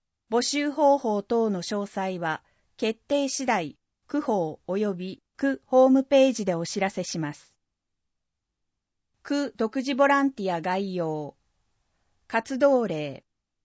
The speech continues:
きれいな街並みに関する取り組み。公園や道路の緑化活動、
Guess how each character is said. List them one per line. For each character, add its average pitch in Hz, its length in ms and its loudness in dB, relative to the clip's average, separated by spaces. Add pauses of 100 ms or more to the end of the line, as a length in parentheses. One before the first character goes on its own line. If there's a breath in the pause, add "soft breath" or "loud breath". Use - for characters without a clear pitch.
(640)
き 302 160 -2
れ 302 200 2
い 277 40 0
な 208 140 -2
街 196 280 -6
並 254 220 0
み - 20 -2
に 240 160 -2
関 247 280 -2
す 247 120 -6
る 214 120 -4
取 165 220 -8
り - 40 -20
組 151 300 -4
み。 - 60 -18 (1300)
公 294 340 4
園 285 220 2
や 269 160 2
道 277 260 4
路 240 100 2
の 196 120 0
緑 180 260 -4
化 240 160 -2
活 233 300 -6
動、 147 360 -6